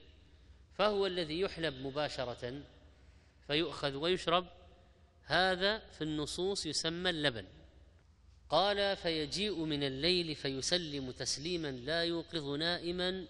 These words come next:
ويسمع اليقظان". فإذا رجع عليه الصلاة والسلام من المسجد ومن الناس ومن أعماله إلى المكان الذي ضيفهم فيه يسلم تسليما خفيفا،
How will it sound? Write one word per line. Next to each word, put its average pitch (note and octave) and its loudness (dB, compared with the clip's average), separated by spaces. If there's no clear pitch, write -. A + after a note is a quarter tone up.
ويسمع D#3 -2
اليقظان". C#3 2
فإذا B2+ 0
رجع D#3 0
عليه D3+ 0
الصلاة D3 -2
والسلام E3+ -4
من C3+ -4
المسجد D#3 -6
ومن B2 -8
الناس D3+ -2
ومن B2 -8
أعماله D#3 0
إلى D#3+ 2
المكان D3+ 2
الذي D#3 -2
ضيفهم D3 -4
فيه F3+ -6
يسلم F#3 0
تسليما F#3 -4
خفيفا، B2 -8